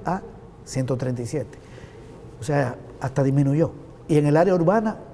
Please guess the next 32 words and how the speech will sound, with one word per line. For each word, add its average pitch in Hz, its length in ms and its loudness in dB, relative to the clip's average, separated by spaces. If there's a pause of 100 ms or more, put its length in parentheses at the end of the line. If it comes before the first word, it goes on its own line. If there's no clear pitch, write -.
(240)
pasó 143 260 2
de 170 100 4
ciento 156 260 0
noventa 143 340 0
y 123 40 -2
siete 208 260 2
dólares 233 420 0 (500)
a 135 100 0
ciento 151 240 2
noventa 156 280 2
y - 20 4
nueve, 220 260 2
dos 190 140 2
dólares, 185 320 0 (560)
ciento 151 260 0
noventa 156 280 2
y - 20 4
nueve 196 200 4
setenta 180 320 0
y - 20 -2
siete. 170 300 -2 (600)
Es 151 140 4
decir, 165 200 4
hay 175 100 6
una 202 120 2
estabilidad 190 600 2 (300)
y 147 100 -2
esto 131 180 0
tiene 151 200 0
que 175 120 4
ver 151 200 2
fundamentalmente 127 840 -4